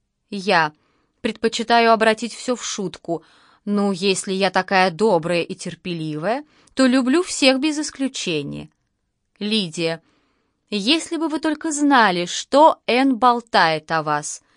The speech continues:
что вы причислили себя до сорока к старым девам,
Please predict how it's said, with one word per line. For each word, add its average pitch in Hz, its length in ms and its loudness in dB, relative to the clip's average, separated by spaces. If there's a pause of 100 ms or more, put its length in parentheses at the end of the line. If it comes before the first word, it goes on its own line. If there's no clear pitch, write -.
(260)
что - 280 -2
вы 247 140 0
причислили 269 600 -2
себя 262 360 2
до 240 140 -2
сорока 240 500 2
к 269 80 -4
старым 269 460 2
девам, 208 460 0